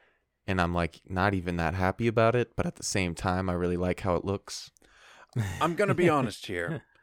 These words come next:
Speaker 2: This is really difficult to deal with. <laughs> Both of you having this, uh, green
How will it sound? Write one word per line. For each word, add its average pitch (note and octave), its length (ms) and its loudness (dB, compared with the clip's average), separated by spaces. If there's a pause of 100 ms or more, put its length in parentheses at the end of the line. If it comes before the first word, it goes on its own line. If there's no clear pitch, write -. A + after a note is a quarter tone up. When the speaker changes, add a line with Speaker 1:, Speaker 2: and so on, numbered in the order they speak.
(360)
Speaker 2:
This B2+ 400 2
is D3+ 200 -4
really A#2+ 580 0
difficult D#3 840 -4
to A2+ 380 -2
deal B2 300 0
with. F#2 460 -4 (220)
<laughs> F3+ 880 -2
Both B2+ 260 6
of A2+ 100 0
you A#2+ 260 2
having G#2 680 0
this, - 500 -6 (220)
uh, F#2+ 340 0 (800)
green A#2 720 0